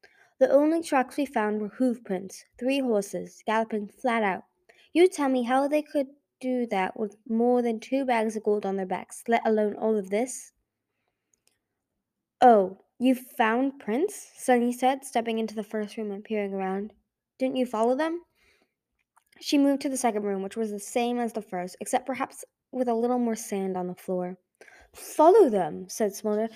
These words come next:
"If only we thought of that." "Uh-huh, that," Sunny said. "That was definitely sarcasm." He gave her a crooked smile. "Well, look,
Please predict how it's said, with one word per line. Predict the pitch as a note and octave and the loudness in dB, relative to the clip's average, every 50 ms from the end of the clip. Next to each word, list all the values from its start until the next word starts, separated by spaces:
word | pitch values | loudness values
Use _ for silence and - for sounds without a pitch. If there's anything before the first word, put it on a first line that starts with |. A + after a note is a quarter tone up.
| - - - | -14 -2 -2
"If | F#4+ F#4+ - - - | -2 -2 0 2 6
only | G4 G4 G4+ G4+ G4+ G#4 G4 | 6 8 8 8 8 8 10
we | G4+ G4 F#4+ | 10 8 6
thought | - - B3 G#3+ G#3+ - | 8 4 0 0 0 0
of | B3 A3+ - - | -2 -6 0 0
that." | B3 A3+ G3+ E3 - - _ - - _ _ _ _ _ _ _ _ _ _ _ _ _ _ | 2 2 2 -2 -8 -16 _ -20 -20 _ _ _ _ _ _ _ _ _ _ _ _ _ _
"Uh-huh, | - A#3 A#3 A3+ A3 G#3 F#3 - - | -2 0 2 2 2 0 -2 -6 -8
that," | G3 G3 - A#3+ A#3 A#3 A3+ - - A#3 | -10 0 2 4 6 6 4 2 -2 -6
Sunny | - G#3+ G3 F#3+ G3 | -4 -2 -2 -2 -4
said. | - G3 F#3+ - - _ - | -4 -6 -8 -8 -10 _ 0
"That | A#3+ A3+ A3 - - | 2 2 2 0 0
was | G#3 G#3+ G#3 F#3+ G3+ | -2 -4 -4 -4 0
definitely | - B3 A3 G#3+ - - A3 G#3 - - F3+ F#3 | 2 2 2 2 0 -4 -4 -4 -4 -6 -8 -8
sarcasm." | F3+ - - F#3 F3+ - - E3+ - F3 F3+ - - F#3 - _ _ _ _ _ _ _ _ _ _ _ _ - | -8 -8 -8 -8 -10 -8 -10 -12 -10 -10 -12 -16 -16 -18 -20 _ _ _ _ _ _ _ _ _ _ _ _ -4
He | - D4+ | -4 -2
gave | C4 D4+ C#4+ C4+ C#4 | 2 2 0 0 0
her | C4+ B3 | -2 -2
a | A#3+ | -2
crooked | - A#3 G#3 - G3 F#3+ | -2 -4 -4 -4 -6 -8
smile. | - - F#3 F3+ F3 E3+ F3 F#3 - _ _ _ _ _ _ _ _ - | -8 -12 -10 -10 -10 -10 -14 -16 -20 _ _ _ _ _ _ _ _ -2
"Well, | D#4 D#4 D4+ | 0 2 2
look, | C#4+ C4 G#3 - - _ - | 2 2 0 -2 -2 _ -20